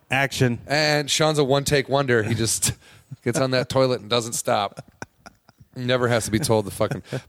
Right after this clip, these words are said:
Speaker 2: back to one. I gotta put it back in there.
Speaker 1: <laughs> Back to one.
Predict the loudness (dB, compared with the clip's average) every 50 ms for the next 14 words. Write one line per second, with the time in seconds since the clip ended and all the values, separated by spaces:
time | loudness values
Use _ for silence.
0 | _ 0 2 2 2 2 0 2 4 4 4 2 2 -2 -4 -4 -2 2 2 2
1 | 2 2 0 0 0 0 0 0 2 0 0 0 2 2 2 2 2 0 -2 0
2 | 0 2 2 0 0 -4 -6 -6 0 0 2 2 2 0 0 -2 -6 -6 -4 -2
3 | 0 0 0